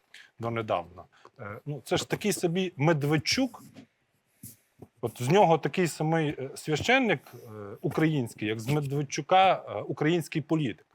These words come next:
Вони обурюються, що там немає приставки Московського патріархату, тому що вони ще й назву вкрали,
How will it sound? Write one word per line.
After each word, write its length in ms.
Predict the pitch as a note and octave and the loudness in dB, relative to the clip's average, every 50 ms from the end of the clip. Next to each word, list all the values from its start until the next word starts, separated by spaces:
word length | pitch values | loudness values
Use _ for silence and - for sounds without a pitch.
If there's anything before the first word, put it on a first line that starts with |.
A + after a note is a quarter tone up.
| _ _ _ _ _ _ _ | _ _ _ _ _ _ _
Вони 140 | - B2 D3+ | -2 0 2
обурюються, 560 | F3 F3+ E3+ G3+ B3 C4 A#3 G3+ E3 - E3 | 2 2 2 2 2 2 2 2 0 0 -4
що 160 | D3 - D#3 | -6 -4 0
там 180 | C#3+ F3+ F3+ F3+ | 2 2 2 2
немає 320 | E3+ D#3+ E3 E3+ E3 D#3 | 0 -2 -2 -4 -4 -4
приставки 800 | C3 - C#3+ C#3 - - F#3 F3 F#3 F3 - - F3 D#3+ D#3 D3 | -4 -4 -4 -6 0 4 6 6 6 4 2 0 0 2 2 2
Московського 960 | C3+ C#3 C#3+ - - F3 E3+ D#3+ - - - D3 C#3+ D3 C#3+ C#3+ C#3 C#3 C3 | 0 0 -2 2 4 4 4 4 2 0 2 2 4 4 4 4 4 2 0
патріархату, 760 | A#2 - C3 - C#3+ C#3+ C#3 C3+ C3+ - B2+ G2+ F#2 - _ _ _ _ _ _ - | 0 -2 -2 2 2 2 2 2 0 -2 -2 -4 -4 -8 _ _ _ _ _ _ -6
тому 100 | C#3+ C3 | -4 -2
що 120 | - C#3+ | 0 0
вони 140 | D3 D#3 D#3 | 2 2 2
ще 160 | - - D3 | 0 0 0
й 20 | |
назву 380 | D3 D#3+ D#3 C#3+ B2 G2+ A2+ G#2+ | 2 2 4 2 2 0 -4 -10
вкрали, 340 | G2 - G2+ G2 F#2+ F2+ | -8 -8 -8 -8 -8 -10